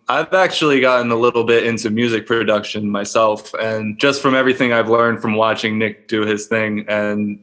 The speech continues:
having the songwriting experience, trying to come up with songs, I do follow that instinct. Sometimes I'm able to get something solid in, like, thirty minutes and I can ride with it and make something whole out of it. And other times I can catch mistakes that I've previously made that he's been able to call me out on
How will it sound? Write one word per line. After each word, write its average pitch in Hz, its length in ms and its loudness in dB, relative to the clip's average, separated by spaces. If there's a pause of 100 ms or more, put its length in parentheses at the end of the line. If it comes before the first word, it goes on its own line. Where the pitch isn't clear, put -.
(260)
having 110 280 -2
the 107 60 -4
songwriting 110 460 0
experience, 110 640 -6 (420)
trying 135 380 2
to 120 80 2
come 127 160 0
up 120 160 0
with 113 120 0
songs, 117 380 0
I 107 180 0
do 131 200 2
follow 123 380 2
that 113 160 4
instinct. 135 440 -2
Sometimes 113 460 -2
I'm 113 80 -2
able 110 140 0
to 110 80 0
get 107 220 -2
something 110 440 -2
solid 110 520 0 (440)
in, 110 220 0
like, 104 280 0
thirty 113 300 2
minutes 123 540 -2
and 110 140 -2
I 107 100 0
can 107 180 -4
ride 113 340 2
with 117 180 -2
it 117 200 2
and 107 160 -2
make 107 140 -2
something 107 320 -6
whole 110 240 2
out 113 160 4
of 113 80 -2
it. - 220 -4 (360)
And 113 120 2
other 117 160 4
times 117 320 0
I 110 80 4
can 110 180 -4
catch - 560 -4
mistakes 117 560 -2
that 110 80 0
I've 107 200 -2
previously 120 500 0
made 107 180 -2
that 104 120 2
he's 107 120 -6
been 110 100 -4
able 107 140 -2
to 104 80 -4
call 110 220 -6
me 110 120 -4
out 107 280 0
on 107 280 -2